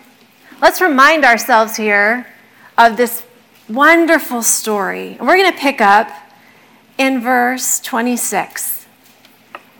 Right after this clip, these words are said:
Luke chapter one. "And in the sixth month, the angel Gabriel was sent from God unto a city of Galilee named Nazareth to a virgin espoused to a man named Joseph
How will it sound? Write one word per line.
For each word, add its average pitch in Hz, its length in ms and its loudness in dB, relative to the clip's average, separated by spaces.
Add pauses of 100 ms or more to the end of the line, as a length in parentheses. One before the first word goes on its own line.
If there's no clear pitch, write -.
(260)
Luke 330 320 0
chapter 233 500 -2
one. 180 520 -8 (3750)
"And 339 140 2
in 370 80 2
the 370 60 2
sixth 453 340 -2
month, 226 460 0
the 269 120 -2
angel 294 300 2
Gabriel 233 560 4
was 254 180 0
sent 311 280 2
from 320 220 0
God 220 340 6
unto 262 240 -2
a 339 60 0
city 285 320 -4
of 226 100 -6
Galilee 220 460 2
named 240 240 -4
Nazareth 214 680 -2
to - 140 -4
a 269 100 4
virgin 233 680 -4
espoused 262 800 2
to 330 140 -2
a 311 60 4
man 220 300 -2
named 226 260 -4
Joseph 233 800 -4